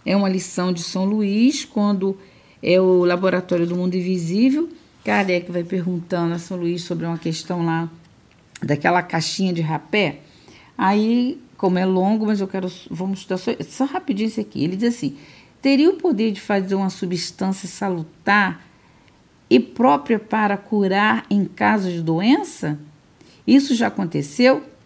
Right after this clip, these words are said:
São Luís responde: "Sim, isso já aconteceu muitas vezes." Treze. Ele poderia, então, fazer uma substância alimentar?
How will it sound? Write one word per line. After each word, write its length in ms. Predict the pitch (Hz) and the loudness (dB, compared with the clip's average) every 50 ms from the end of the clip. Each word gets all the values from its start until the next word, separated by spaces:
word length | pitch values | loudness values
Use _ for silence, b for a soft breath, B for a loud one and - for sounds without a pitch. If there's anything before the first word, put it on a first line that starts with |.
| _ - _ | _ -20 _
São 200 | - - 170 165 | -6 0 2 2
Luís 220 | 165 175 190 185 | 2 2 2 0
responde: 400 | 214 240 233 - - 147 147 147 | 0 -2 -2 -2 0 0 0 0
"Sim, 480 | - - - - 240 240 220 220 220 233 B B B B B B B B B B B | 0 -4 0 4 6 6 6 6 2 0 B B B B B B B B B B B
isso 280 | 214 247 254 254 285 | 4 4 4 4 2
já 120 | 277 294 285 | 0 -2 -2
aconteceu 560 | 285 - 262 254 254 262 240 - - 262 247 | 0 2 2 2 4 2 0 0 2 4 4
muitas 340 | 240 240 240 269 285 269 226 | 6 4 4 2 2 2 2
vezes." 560 | 190 185 180 170 147 135 139 139 - - - b b b b b b b b _ _ - | 2 4 4 4 4 2 -2 -6 -12 -16 -18 b b b b b b b b _ _ 0
Treze. 500 | - 214 220 214 170 123 117 - - - - - | 4 6 8 8 8 8 6 2 -4 -6 -2 2
Ele 220 | 262 381 453 440 | 2 4 4 2
poderia, 420 | 440 - 370 349 226 233 226 220 220 | 2 2 2 4 4 4 4 4 4
então, 360 | 220 196 208 - 208 208 202 | 2 2 0 0 -2 -2 -2
fazer 320 | - - 208 185 180 185 | -2 -2 -2 -2 0 0
uma 120 | 185 185 180 | -2 -2 -2
substância 720 | - - 185 180 180 170 - - - 180 180 175 - 170 | -4 -4 -4 -4 -4 -4 -6 -4 -4 -4 -2 -2 -2 0
alimentar? 720 | 165 165 160 151 151 147 - - 220 233 269 330 311 - | 0 2 2 2 0 0 0 4 6 6 6 6 2 -2